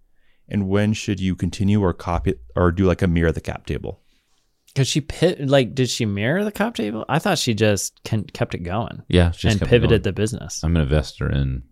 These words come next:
Speaker 1: Yeah, she pivoted.
Speaker 3: in corporate, in corporate massage.
Speaker 1: But when I've heard the story,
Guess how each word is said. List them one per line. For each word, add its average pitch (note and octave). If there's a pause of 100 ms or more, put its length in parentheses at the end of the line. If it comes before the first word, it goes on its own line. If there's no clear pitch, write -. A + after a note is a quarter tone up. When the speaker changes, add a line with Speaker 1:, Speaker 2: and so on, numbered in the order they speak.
Speaker 1:
Yeah, A2+
she B2+
pivoted. A#2
Speaker 3:
in F#2+
corporate, B1
in C#2+
corporate C2+
massage. -
Speaker 1:
But G#2
when A2+
I've C3+
heard A#2+
the G#2
story, F2+